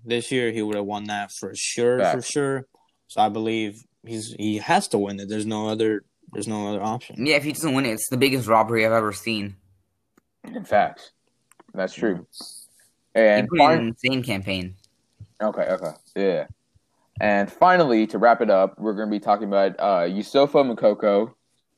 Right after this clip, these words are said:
Speaker 2: the sixteen-year-old, uh, Bor-, uh, Dortmund player who made his debut, um,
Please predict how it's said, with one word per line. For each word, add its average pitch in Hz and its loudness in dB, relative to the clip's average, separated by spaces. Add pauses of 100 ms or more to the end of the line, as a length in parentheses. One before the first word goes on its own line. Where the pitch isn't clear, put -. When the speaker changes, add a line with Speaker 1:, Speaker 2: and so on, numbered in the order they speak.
Speaker 2:
the 98 -4
sixteen-year-old, 127 2
uh, 98 4
Bor-, 117 4
uh, 98 6
Dortmund 110 4
player 92 -2 (800)
who 113 -4
made 120 4
his 117 -4
debut, 98 2 (840)
um, 90 0